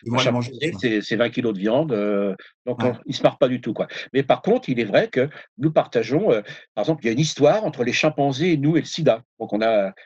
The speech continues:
Speaker 2: des procé-, des, des phénomènes de coévolution qu'on a connus, qui ont joué un rôle important.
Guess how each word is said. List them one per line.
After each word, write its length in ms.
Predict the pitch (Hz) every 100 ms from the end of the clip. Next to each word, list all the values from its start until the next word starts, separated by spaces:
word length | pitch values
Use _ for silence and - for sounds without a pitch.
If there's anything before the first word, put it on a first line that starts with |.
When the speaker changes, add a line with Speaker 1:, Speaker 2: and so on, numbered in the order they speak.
| _ 104
Speaker 2:
des 60 |
procé-, 440 | - 139 139 120 113
des, 420 | 110 127 131 110
des 100 | 110
phénomènes 380 | 143 127 135 127
de 80 |
coévolution 600 | 110 151 135 123 107 156 185
qu'on 160 | 123
a 80 | 127
connus, 340 | 123 120 175 - - - _
qui 100 | -
ont 80 | 117
joué 200 | 127 170
un 40 |
rôle 200 | 135 165
important. 400 | 131 - - 107